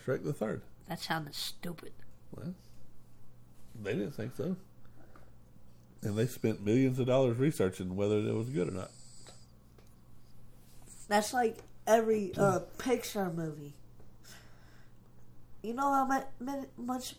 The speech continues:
Speaker 2: money they get off of naming the movies for Pixar?
Speaker 1: Probably a lot.
Speaker 2: Three,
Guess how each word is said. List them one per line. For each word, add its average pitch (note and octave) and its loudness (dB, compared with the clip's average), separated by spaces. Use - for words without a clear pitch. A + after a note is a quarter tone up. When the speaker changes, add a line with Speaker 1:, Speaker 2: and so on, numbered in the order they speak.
Speaker 2:
money A3+ 0
they A#3 0
get A#3 2
off A3+ 4
of A3 -2
naming G3+ 0
the F#3+ 2
movies G3 2
for F#3 2
Pixar? A#3 4
Speaker 1:
Probably - 0
a - 0
lot. D3+ 2
Speaker 2:
Three, C#4+ 2